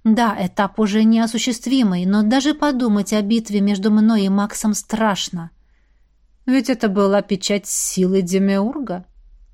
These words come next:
продолжил бывший заместитель ректора. "Правда, не все заметили бы изменения проклятого, но вы... Вы так отчаянно сопротивлялись, сами этого не понимая.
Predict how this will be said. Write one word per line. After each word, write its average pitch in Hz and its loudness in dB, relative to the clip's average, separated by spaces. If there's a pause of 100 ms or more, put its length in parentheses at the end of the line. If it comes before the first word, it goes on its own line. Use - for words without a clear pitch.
продолжил 185 -2
бывший 190 -2
заместитель 196 -2
ректора. 170 -8 (760)
"Правда, 285 2
не 294 2
все 339 -4
заметили 226 2
бы 208 2
изменения 208 4
проклятого, 180 -2
но 185 2
вы... 202 -2 (380)
Вы 226 2
так 254 -2
отчаянно 240 0
сопротивлялись, 220 0
сами 226 2
этого 269 0
не 277 4
понимая. 285 0